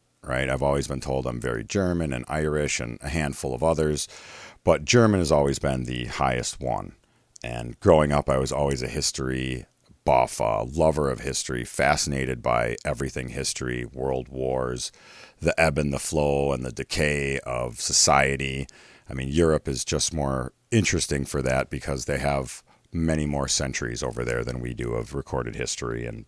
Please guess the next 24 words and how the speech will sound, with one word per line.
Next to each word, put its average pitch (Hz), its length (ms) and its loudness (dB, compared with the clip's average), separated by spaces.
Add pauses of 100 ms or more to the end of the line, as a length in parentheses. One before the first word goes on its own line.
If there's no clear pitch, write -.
building 67 320 0
on 58 120 -6
top 57 280 -6
of 55 100 -10
each 53 160 -12
other. 55 300 -6 (880)
So 80 480 6
being 113 260 10
fascinated 78 600 4
by 73 140 4
my 69 160 0
German 69 340 -2
heritage 67 440 -4
for 69 180 -4
years, 65 680 -4 (360)
uh, 62 500 0 (1600)
I 73 260 2 (120)
was 90 180 -2
always 92 360 4
fascinated 69 520 0
with 62 220 -8
World 65 200 -2
War 62 160 -2
Two 58 360 -8